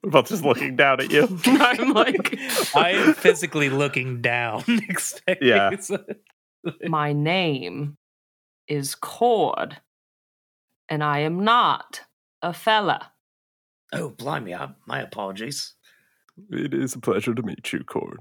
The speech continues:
Speaker 3: You seem very angry.
Speaker 2: <laughs> Does that make me a fella?
Speaker 1: Lots of fellas are angry a lot of the time. They got a real problem with it.
Speaker 3: The name's Gree.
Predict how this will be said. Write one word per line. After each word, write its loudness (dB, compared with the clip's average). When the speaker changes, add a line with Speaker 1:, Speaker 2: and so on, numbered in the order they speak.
Speaker 3:
You -16
seem -8
very -6
angry. -8
Speaker 2:
<laughs> -16
Does 0
that 2
make -8
me 4
a -2
fella? -6
Speaker 1:
Lots 2
of 2
fellas 4
are 6
angry -2
a 2
lot 2
of -8
the -2
time. -6
They 2
got 2
a -2
real 0
problem 0
with -4
it. 0
Speaker 3:
The -6
name's -4
Gree. -8